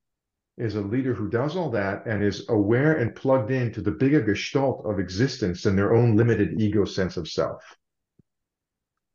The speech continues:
So that's what a conscious leader is. A conscious leader is a leader who fundamentally recognizes that they are a cog in a bigger part and they're not caught up in their own egoic needs,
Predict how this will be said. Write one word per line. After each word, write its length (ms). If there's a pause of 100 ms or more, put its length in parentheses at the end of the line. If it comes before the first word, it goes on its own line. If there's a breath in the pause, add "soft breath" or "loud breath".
So 140
that's 320
what 100
a 40
conscious 440
leader 380
is. 100
A 60
conscious 420
leader 320
is 80
a 80
leader 640 (600)
who 180
fundamentally 800
recognizes 880 (380)
that 120
they 160
are 320
a 40
cog 420
in 140
a 40
bigger 280
part 360
and 140
they're 100
not 300 (100)
caught 200
up 160
in 80
their 180
own 320
egoic 460 (160)
needs, 840